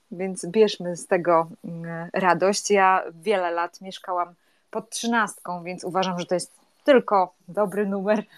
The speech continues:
<laughs> Witam Was wszystkich. Piątkowe podsumowanie tygodnia to taki pokój, w którym,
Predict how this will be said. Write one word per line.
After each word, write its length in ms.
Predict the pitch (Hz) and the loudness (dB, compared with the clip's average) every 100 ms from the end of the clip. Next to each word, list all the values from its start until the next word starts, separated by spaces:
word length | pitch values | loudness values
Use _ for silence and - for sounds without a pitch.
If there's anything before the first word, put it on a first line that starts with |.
| - - | -20 -8
<laughs> 1200 | 247 - - 226 - 320 - - - - - - | -6 -6 -8 -8 -6 -6 -8 -4 -4 -4 -12 -14
Witam 340 | 180 208 208 185 | -8 0 2 4
Was 220 | 170 170 | 0 -2
wszystkich. 500 | - 240 - 220 - - - _ _ | -2 0 2 -2 -2 -8 -20 _ _
Piątkowe 520 | - 208 185 - 254 | 0 2 2 4 4
podsumowanie 760 | 233 196 - 196 196 185 190 180 | 4 0 -2 -2 0 2 0 -2
tygodnia 480 | 190 165 190 190 170 | -4 0 2 2 -4
to 100 | 170 | -4
taki 240 | 170 180 | -6 -8
pokój, 420 | - 208 202 185 | 0 0 0 -4
w 80 | 165 | -6
którym, 520 | - 185 175 170 165 | -10 -6 -2 -2 -6